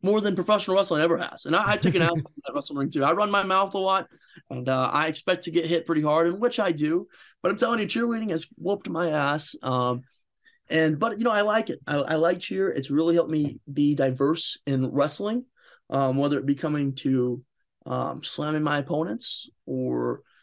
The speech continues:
kind of being, uh, versatile with my abilities of doing splits and doing backflips and whatever a-, else I may choose to do in the wrestling ring.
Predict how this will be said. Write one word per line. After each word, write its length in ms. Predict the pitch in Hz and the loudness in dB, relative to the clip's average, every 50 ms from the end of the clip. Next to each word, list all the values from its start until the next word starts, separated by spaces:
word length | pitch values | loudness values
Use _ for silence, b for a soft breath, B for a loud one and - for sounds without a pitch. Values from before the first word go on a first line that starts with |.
| _ _ - | _ _ -6
kind 160 | - 151 151 | -2 -2 0
of 100 | 151 143 | 0 2
being, 380 | 135 143 143 139 139 135 131 131 | 2 2 4 4 4 2 2 0
uh, 320 | 127 127 127 120 104 65 - - - _ _ _ _ _ - | 0 -2 -2 -4 -6 -8 -12 -16 -20 _ _ _ _ _ -4
versatile 680 | - 147 160 170 165 151 - 165 151 165 175 175 180 175 | 0 0 0 0 -2 -6 -4 -2 0 0 0 0 2 0
with 240 | 156 147 151 - - | 0 -2 -4 -6 -4
my 180 | 143 147 147 | -2 -2 0
abilities 560 | 143 151 156 160 165 165 160 160 156 151 151 | 0 2 2 2 2 4 4 4 2 2 0
of 160 | 147 135 131 - _ _ b b b b b b | -2 -2 -4 -6 _ _ b b b b b b
doing 200 | - 170 175 165 | 0 2 2 2
splits 600 | 147 - - - 175 185 190 202 196 - - - - | 0 -2 -2 -2 0 0 0 -2 -4 -8 -8 -8 -6
and 300 | 143 - 143 139 139 143 | -6 -4 -4 -4 -4 -2
doing 400 | 165 180 185 170 160 156 151 - _ _ - - | -2 0 0 0 -2 -2 -4 -8 _ _ -8 -2
backflips 640 | 147 185 202 214 208 - - 196 208 214 214 214 - | 0 0 0 0 -2 -6 -8 -4 -2 -2 -4 -4 -4
and 100 | - 175 | -4 -2
whatever 300 | 180 190 196 180 175 170 | -2 -2 0 0 2 0
a-, 240 | 165 - 185 196 - - - | 2 0 0 -4 -4 0 2
else 260 | 180 196 202 196 - | 2 2 2 2 0
I 120 | 190 185 | 0 0
may 160 | 185 196 196 185 | 0 0 -2 -2
choose 280 | 190 - 202 202 175 | -4 -4 -6 -6 -6
to 60 | 190 | -4
do 140 | 180 185 190 | -4 -2 -2
in 80 | 196 190 | -2 -2
the 60 | 190 | -2
wrestling 360 | 190 196 190 190 - 196 190 | -2 -2 -4 -4 -4 -6 -4
ring. 320 | 185 185 185 196 208 214 | -2 -2 -4 -4 -6 -10